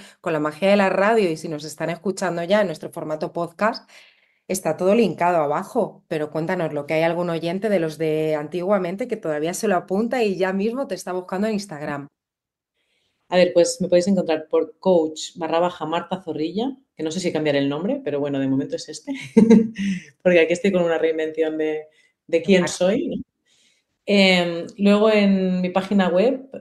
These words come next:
Speaker 2: eh, martazorrilla punto net, w w w martazorrilla punto net, LinkedIn también, Marta Zorrilla Ferrer, y, y ya está. Tengo más, pero no las utilizo.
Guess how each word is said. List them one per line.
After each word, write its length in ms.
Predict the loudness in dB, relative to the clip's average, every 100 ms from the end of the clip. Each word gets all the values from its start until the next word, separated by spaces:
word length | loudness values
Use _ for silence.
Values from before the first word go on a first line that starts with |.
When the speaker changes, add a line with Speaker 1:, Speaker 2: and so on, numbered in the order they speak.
| -12 -4
Speaker 2:
eh, 600 | 2 2 4 2 2 0
martazorrilla 640 | -4 -6 -6 -6 -2 -2
punto 260 | -2 -4 -4
net, 300 | -4 -4 -8 _ _
w 220 | -8 -4
w 440 | -2 -2 -2 -4
w 720 | -6 -6 -6 -6 -6 -6 -8 -12 -14
martazorrilla 600 | -16 -14 -12 -10 -10 -10
punto 280 | -10 -10 -8
net, 200 | -8 -10 _ _ _ _ _ _ _ _ _
LinkedIn 500 | 0 2 4 2 2
también, 600 | 0 0 0 -2 -6 -10
Marta 380 | -12 -10 -8 -8
Zorrilla 360 | -6 -6 -4 -6
Ferrer, 440 | -8 -6 -6 -6 -12 _ _ _ _ _ _ _ _
y, 560 | 0 2 2 2 2 2 0 -2 -2 -4 -6 -12 -12
y 80 | -4
ya 80 | -4
está. 260 | -4 -14 -20 _ _ _ _ _ _ _
Tengo 180 | -6 0
más, 220 | 0 0
pero 200 | -4 -4
no 100 | -4
las 160 | -4 -6
utilizo. 440 | -8 -10 -10 -16